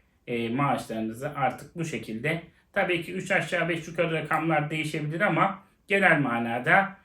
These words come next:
yüzde kırk dokuz nokta yirmi beş olarak, e, hesapladığımız zaman arkadaşlar bu rakamlar iki bin yirmi dört yılı için alacağımız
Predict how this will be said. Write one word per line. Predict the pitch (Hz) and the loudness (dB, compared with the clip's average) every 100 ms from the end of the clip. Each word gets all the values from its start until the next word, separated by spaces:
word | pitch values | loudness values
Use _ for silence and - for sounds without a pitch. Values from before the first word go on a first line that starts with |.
| _ - | _ -4
yüzde | 165 165 175 170 | -2 0 -4 -4
kırk | 170 - | -6 -6
dokuz | 156 165 165 | -6 -4 -2
nokta | 127 113 127 | -2 -2 -4
yirmi | 120 131 135 147 | -2 -2 -2 0
beş | 160 - - | -2 -2 -6
olarak, | 123 120 160 - - _ _ _ - | -2 2 2 0 -8 _ _ _ -4
e, | 123 117 120 113 113 | 0 2 0 0 -2
hesapladığımız | 147 147 - 117 120 117 117 | -2 -4 -4 -6 -4 -4 -2
zaman | 160 147 123 | 0 0 0
arkadaşlar | 117 - 113 110 - 185 - - _ _ - | -4 -6 -8 -6 -2 -2 -2 -14 _ _ 0
bu | 196 | 2
rakamlar | 143 127 117 120 165 185 - | 2 0 -2 2 2 2 -2
iki | 151 165 | -8 -2
bin | 165 151 | 0 0
yirmi | 143 151 151 | 0 -2 0
dört | 165 160 123 | 0 0 -4
yılı | 117 - | -6 -8
için | 139 - 196 202 - _ _ _ | -6 -4 -2 -4 -12 _ _ _
alacağımız | 180 175 147 127 117 139 196 190 - | 4 6 4 2 0 0 -2 -4 -12